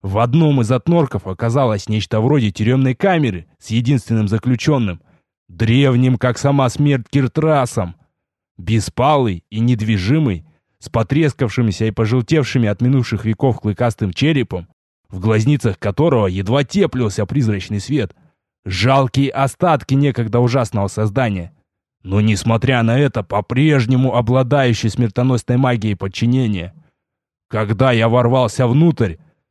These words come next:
трое моих воинов уже лежали в лужах собственной крови, а четвертый медленно опускался на колени, сам подставляя шею под изогнутые клыки неподвижной твари. Его я спасти успел,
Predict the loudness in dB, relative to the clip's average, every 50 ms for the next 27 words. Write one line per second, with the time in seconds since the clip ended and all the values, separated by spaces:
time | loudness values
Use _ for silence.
0 | _ _ -8 -4 0 2 2 2 2 2 2 2 2 0 0 2 2 2 2 2
1 | 0 -2 -2 -2 0 0 2 2 2 2 2 2 2 2 2 2 2 2 2 2
2 | 2 2 0 -2 -2 -2 -2 -2 -4 -4 -2 -2 -2 -2 0 0 0 0 0 -2
3 | -6 -10 _ _ _ _ _ -12 -8 -8 -6 -2 -2 -2 -2 0 0 2 2 2
4 | 0 0 0 0 2 2 2 0 0 0 0 0 2 0 0 -2 -2 -4 -2 -2
5 | -2 -2 0 0 -2 -2 -2 -2 -2 -2 0 0 0 0 0 -4 -6 -10 _ _
6 | _ _ _ _ _ _ _ _ _ _ -16 -10 -8 -4 0 0 0 0 0 -2
7 | -2 0 0 0 2 2 2 2 2 2 2 0 0 2 2 4 4 2 2 0
8 | -2 -2 -2 0 0 2 0 2 0 0 0 0 -2 0 -2 -2 -2 0 0 0
9 | 0 0 -2 -4 -4 0 0 0 0 0 0 -2 -2 -2 -2 -2 -2 -4 -6 -10
10 | _ _ _ _ _ _ _ _ _ _ _ _ _ _ _ _ -14 -6 -2 -2
11 | 0 2 4 4 4 4 2 0 -2 -2 -4 -4 -4 -4 -4 -2 0 2 2 2
12 | 0 -2 -4 -2 0 0 0 -2 -4